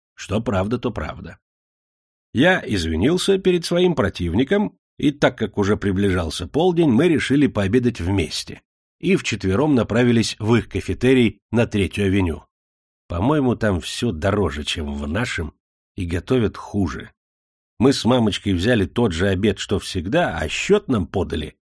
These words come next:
на доллар десять центов. Фрэнк же заплатил за себя и за жену доллар двадцать центов,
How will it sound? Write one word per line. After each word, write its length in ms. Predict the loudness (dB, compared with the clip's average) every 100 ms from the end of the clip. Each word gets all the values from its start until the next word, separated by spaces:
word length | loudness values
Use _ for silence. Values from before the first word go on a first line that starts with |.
| -2
на 240 | 2 2
доллар 540 | 2 2 4 4 0
десять 440 | 2 2 2 0 -2
центов. 560 | -2 -2 -4 -14 -18 _ _ _ _ _ -4
Фрэнк 420 | 2 4 4 4
же 120 | 2
заплатил 480 | 2 0 0 2 0
за 120 | 0
себя 320 | 0 0 2
и 80 | 2
за 140 | 0
жену 280 | 0 0 0
доллар 400 | 0 2 2 2
двадцать 600 | 0 0 2 0 -2 -2
центов, 520 | 0 0 0 -2 -8